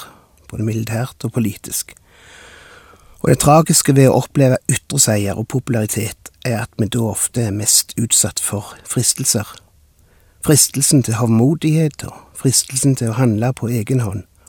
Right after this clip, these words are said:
og glemme å høre på Guds råd. Og her, i kjølvannet av sin store seier, legger fristeren en ny felle for David. Se på vers en i kapittel tjuefire.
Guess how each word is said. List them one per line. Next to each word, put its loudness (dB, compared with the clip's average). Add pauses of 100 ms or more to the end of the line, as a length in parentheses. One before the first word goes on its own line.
og -10
glemme 2 (100)
å -8
høre -6
på -6
Guds -2
råd. -12 (1400)
Og 2
her, 4 (320)
i -12
kjølvannet 4
av 0
sin 2
store 0
seier, -2 (560)
legger 0 (640)
fristeren -2
en 0
ny 2 (100)
felle -2
for -12
David. -12 (720)
Se 0
på -2
vers -2
en 2
i -8
kapittel -8
tjuefire. -6